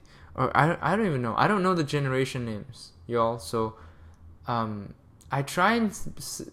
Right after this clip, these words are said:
say all these, like, millennial, throw Gen Z, Gen Y, Gen F,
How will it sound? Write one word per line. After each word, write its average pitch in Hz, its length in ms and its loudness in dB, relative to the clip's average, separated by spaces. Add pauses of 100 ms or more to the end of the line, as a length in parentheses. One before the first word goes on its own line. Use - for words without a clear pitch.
say - 300 0
all 151 140 4
these, 151 220 0
like, 127 120 0
millennial, 147 640 0
throw 147 400 0
Gen 139 340 -2
Z, 139 220 2
Gen 139 360 0 (320)
Y, 131 540 2
Gen 131 360 0 (1040)
F, 135 460 4